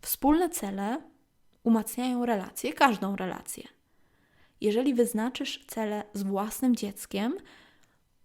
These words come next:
pokazujesz mu oczywiście siłę planowania i siłę stawiania przed sobą wyzwań. Uczysz go też tego,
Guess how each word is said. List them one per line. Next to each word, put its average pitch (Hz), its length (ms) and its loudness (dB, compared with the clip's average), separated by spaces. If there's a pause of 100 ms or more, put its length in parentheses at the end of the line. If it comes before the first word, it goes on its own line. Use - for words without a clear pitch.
(160)
pokazujesz 214 500 0
mu 254 100 4
oczywiście 202 440 -6
siłę 262 300 -2
planowania 226 800 0 (340)
i 370 60 0
siłę 240 380 2
stawiania 214 580 0
przed 202 220 -8
sobą 214 300 0
wyzwań. 180 380 -6 (760)
Uczysz 254 300 0
go 196 120 -2
też 202 200 -8
tego, 196 420 -6